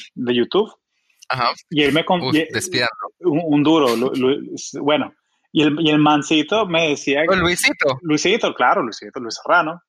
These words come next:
Speaker 2: Ah, ese man me encanta,
Speaker 1: Ese,
Speaker 2: weón.
Speaker 1: ese man es una,
Speaker 2: Mándale saludito.
Speaker 1: una eminencia, no, lo, yo lo quiero mucho.
Speaker 2: Hace rato no lo
Speaker 1: Está,
Speaker 2: veo, weón.
Speaker 1: yo tampoco, porque está en Apple. Entonces en Apple, ¿sabes cómo te exprimen,
Speaker 2: Sí,
Speaker 1: no?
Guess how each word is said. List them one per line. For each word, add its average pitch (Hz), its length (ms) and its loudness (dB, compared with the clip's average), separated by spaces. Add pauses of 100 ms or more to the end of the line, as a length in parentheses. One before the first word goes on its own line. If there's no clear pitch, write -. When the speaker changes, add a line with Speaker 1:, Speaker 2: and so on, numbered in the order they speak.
(160)
Speaker 2:
Ah, - 280 -10
ese - 180 -14
man 98 180 -6
me 101 80 -4
encanta, 92 500 -6
Speaker 1:
Ese, 98 60 -6
Speaker 2:
weón. 95 220 -2
Speaker 1:
ese 98 200 0
man 139 260 2
es 151 80 2
una, 165 200 2
Speaker 2:
Mándale 160 200 2
saludito. 120 180 0
Speaker 1:
una 143 120 2
eminencia, 151 500 -2
no, 147 160 -2
lo, 131 180 -6
yo 123 80 -4
lo 127 120 -2
quiero 156 180 -2
mucho. 160 420 -6
Speaker 2:
Hace 101 220 -6
rato 110 240 0
no 135 100 -2
lo 123 60 0
Speaker 1:
Está, 139 160 6
Speaker 2:
veo, 120 120 0
weón. 104 240 0
Speaker 1:
yo 139 140 0
tampoco, 160 400 2
porque 127 140 0
está 127 140 -2
en 143 80 0
Apple. 135 320 -2 (140)
Entonces 120 220 -6
en 147 100 0
Apple, 143 320 0
¿sabes 127 200 -4
cómo 156 180 -6
te - 100 -12
exprimen, 139 380 0
Speaker 2:
Sí, - 60 0
Speaker 1:
no? 139 40 4